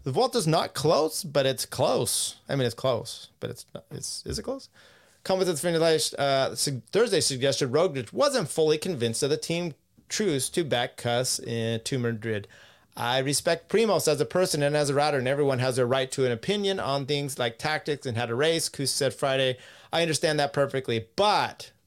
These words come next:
there are <laughs> also the wishes of the teams, of the other teams, and mine as well." Oh,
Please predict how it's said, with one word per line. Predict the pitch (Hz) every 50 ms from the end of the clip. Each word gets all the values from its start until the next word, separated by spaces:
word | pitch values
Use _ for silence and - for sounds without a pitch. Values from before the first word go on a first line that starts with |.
| _ _ -
there | 135 131 127
are | 117 -
<laughs> | -
also | 233 175 139 - - 180 156 143
the | 120 131
wishes | 120 110 131 135 - 151 135 120
of | 135 135 127
the | 139 151
teams, | 151 - 190 220 233 202 147 117 104 - - - - - - - - - - _ _ -
of | - 151 156
the | 156 165 160 -
other | - 170 180 185 190 160
teams, | - - 151 131 120 110 104 104 98 - - - - -
and | - 131 127 123
mine | 131 139 143 143
as | 139 131 113 98
well." | 110 110 113 90 85 - 107 104 - - _ _ _ _ _ _
Oh, | 117 113